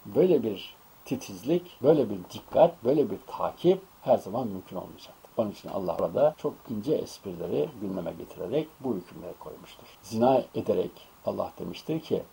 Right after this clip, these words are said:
"Temiz aile hayatında, aile içinde bulunma hakkınızı kaybettiniz."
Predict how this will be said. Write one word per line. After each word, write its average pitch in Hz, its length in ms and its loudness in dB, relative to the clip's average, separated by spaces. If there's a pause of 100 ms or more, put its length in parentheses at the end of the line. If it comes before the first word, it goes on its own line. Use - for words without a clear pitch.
"Temiz 131 540 -2 (120)
aile 101 320 2
hayatında, 104 1000 0 (160)
aile 104 400 0 (120)
içinde 110 580 0 (120)
bulunma 98 380 -4
hakkınızı - 540 -12
kaybettiniz." - 720 -14